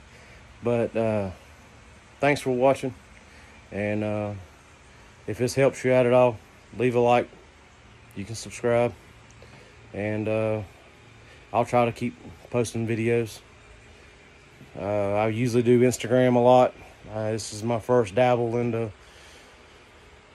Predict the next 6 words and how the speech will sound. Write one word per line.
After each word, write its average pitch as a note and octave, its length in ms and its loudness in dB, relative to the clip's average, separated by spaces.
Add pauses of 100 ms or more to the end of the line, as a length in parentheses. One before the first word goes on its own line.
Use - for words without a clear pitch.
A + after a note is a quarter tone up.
(300)
doing E3+ 240 8
YouTube E3 380 6
videos D3+ 500 4
for C#3 200 0
my C3 140 4
workouts. B2 840 2